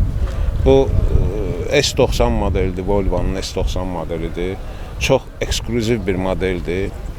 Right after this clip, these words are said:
Mən əminliklə deyə bilərəm ki, Azərbaycanda ikinci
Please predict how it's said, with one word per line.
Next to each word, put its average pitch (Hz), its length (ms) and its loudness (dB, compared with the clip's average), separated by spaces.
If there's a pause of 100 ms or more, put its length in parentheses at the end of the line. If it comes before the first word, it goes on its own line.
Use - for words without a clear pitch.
(480)
Mən 113 160 2 (920)
əminliklə 120 560 4
deyə 107 180 4
bilərəm 98 320 2
ki, 92 60 0
Azərbaycanda 104 680 4
ikinci 107 600 6